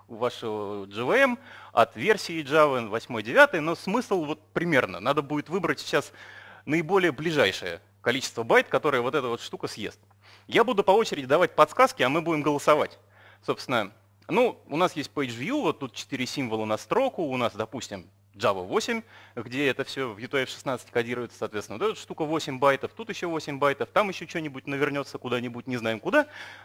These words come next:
Может быть, двадцать четыре? Кто-нибудь проголосует за двадцать четыре? Все ждут подвоха, я знаю. Вот, хорошо. А, но,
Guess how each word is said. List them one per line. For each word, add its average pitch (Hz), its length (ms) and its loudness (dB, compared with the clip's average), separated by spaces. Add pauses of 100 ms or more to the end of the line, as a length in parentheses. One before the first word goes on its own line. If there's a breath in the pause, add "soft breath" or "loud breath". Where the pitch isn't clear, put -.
Может 170 220 2
быть, 160 120 -4 (100)
двадцать 139 280 6
четыре? 208 300 0
Кто-нибудь 160 560 -2 (120)
проголосует 143 540 0
за 120 80 -8
двадцать 110 240 -2
четыре? - 300 -10 (1200)
Все 180 140 0
ждут 156 180 -2
подвоха, 131 500 0
я 98 140 -10
знаю. 95 320 -10 (1500 soft breath)
Вот, - 140 -4
хорошо. 170 540 4 (180)
А, 110 540 4 (500 loud breath)
но, 196 420 4